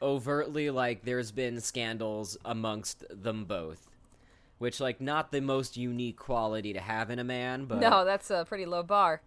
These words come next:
Speaker 1: Yeah. Um, they might also both be Jewish, as,
Speaker 2: That was
Speaker 1: uh,
Speaker 2: actually my question.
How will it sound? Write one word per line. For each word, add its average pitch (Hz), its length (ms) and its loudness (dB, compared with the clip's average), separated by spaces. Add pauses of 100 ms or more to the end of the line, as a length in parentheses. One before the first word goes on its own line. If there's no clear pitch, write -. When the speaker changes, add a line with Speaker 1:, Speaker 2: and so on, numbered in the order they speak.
(280)
Speaker 1:
Yeah. 131 400 2 (1200)
Um, 117 320 -2
they 143 120 0
might 185 260 -2
also 175 300 0
both 151 260 0
be 135 100 0
Jewish, 98 420 -6
as, - 220 -2
Speaker 2:
That 330 160 10
was 453 120 6
Speaker 1:
uh, 180 120 0
Speaker 2:
actually 226 380 6
my 180 240 -6
question. 277 520 -6